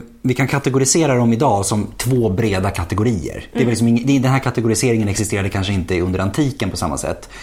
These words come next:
Speaker 1: Men idag i alla fall, när vi ser tillbaka, så kan vi kategorisera dem på det här sättet. Det är de ordinära magistraterna, alltså de som var liksom en, en fast del av konstitutionen, de som väljs varje år,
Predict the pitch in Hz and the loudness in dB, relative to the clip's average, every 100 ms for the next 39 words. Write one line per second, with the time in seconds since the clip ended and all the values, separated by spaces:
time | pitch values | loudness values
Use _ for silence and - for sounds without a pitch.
0 | - - 117 107 107 120 110 143 117 95 | -18 -4 0 0 0 -2 2 2 2 0
1 | 92 92 95 92 92 98 110 170 120 - | -2 -2 -2 0 0 -2 0 0 0 -6
2 | 92 95 87 87 82 - - - 90 85 | -8 -6 -2 -2 -4 -6 -6 -4 -2 -2
3 | 90 82 80 82 95 101 - - - - | 0 0 -2 -2 -2 -2 -2 -6 -8 -10
4 | - - - - 120 117 110 - 120 117 | -18 -18 -18 -4 0 0 -2 -4 0 0
5 | - - 131 131 131 180 180 147 123 104 | -2 -2 0 4 4 4 2 2 2 0
6 | 98 80 78 87 123 - - - - 110 | -2 -4 -4 -2 -4 -4 -20 -20 -6 -2
7 | 107 107 98 - 98 95 92 87 98 - | 0 0 0 0 -2 0 0 0 -2 0
8 | 104 98 - 110 - - 101 110 98 92 | 0 -2 -2 -2 -2 -6 -2 0 0 0
9 | 92 87 82 92 98 95 90 90 85 85 | -2 -4 -4 -2 0 0 0 -2 -2 -2
10 | 85 90 120 117 101 95 101 92 87 87 | 0 0 0 2 0 0 0 0 0 0
11 | 87 90 90 | 0 0 0